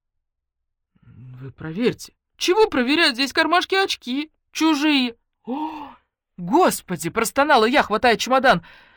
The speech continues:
«Бегом на восьмую платформу». Девица с пакетом едва успевала за мной, и я на ходу набирала Ленкин номер. «Обслуживание временно приостановлено». Ой, эта дурёха не только чемоданы перепутала.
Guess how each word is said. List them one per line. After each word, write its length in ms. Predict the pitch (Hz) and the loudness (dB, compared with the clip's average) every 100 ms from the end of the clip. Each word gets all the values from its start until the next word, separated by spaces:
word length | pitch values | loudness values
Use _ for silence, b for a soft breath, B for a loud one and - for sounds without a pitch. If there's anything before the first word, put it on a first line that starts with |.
| B - | B -6
«Бегом 400 | 147 320 262 160 | 0 2 0 -2
на 60 | |
восьмую 300 | 160 - 170 | -4 -4 -4
платформу». 480 | 190 190 220 214 233 _ _ _ _ _ _ _ - | -6 -2 -2 -2 -8 _ _ _ _ _ _ _ -12
Девица 520 | 170 254 311 320 285 | -6 -2 -2 -4 -8
с 80 | - | -6
пакетом 460 | 240 226 285 269 | -6 -4 -4 -4
едва 300 | 226 208 233 | -4 -2 -2
успевала 480 | 226 - 190 226 208 | -2 -4 -4 -2 -2
за 160 | 185 202 | -2 -4
мной, 340 | 196 190 156 b b b | -2 -2 -4 b b b
и 80 | 160 | -8
я 260 | 156 196 233 | -4 -2 -2
на 80 | |
ходу 260 | 185 175 226 | -4 -4 -4
набирала 380 | 190 165 208 202 | -4 -2 -2 -2
Ленкин 480 | 180 190 - 185 170 _ | -2 -6 -6 -8 -8 _
номер. 460 | 185 185 160 139 - _ _ _ _ _ - | -6 -4 -2 -4 -8 _ _ _ _ _ -2
«Обслуживание 720 | 175 220 - 339 359 370 381 | 0 0 -2 -2 -2 -2 -2
временно 360 | 285 294 320 | 0 -2 -4
приостановлено». 800 | 311 269 277 302 294 226 226 240 _ _ | 0 0 2 0 2 0 -2 -10 _ _
Ой, 160 | - - - _ _ _ _ _ _ _ _ _ | -20 -20 -20 _ _ _ _ _ _ _ _ _
эта 180 | _ - | _ -18
дурёха 340 | 151 180 180 | -10 -8 -6
не 120 | 170 170 | -6 -6
только 220 | 220 175 | -8 -8
чемоданы 420 | - 190 208 170 | -2 0 0 -2
перепутала. 520 | 151 190 220 180 156 | -6 -8 -8 -6 -6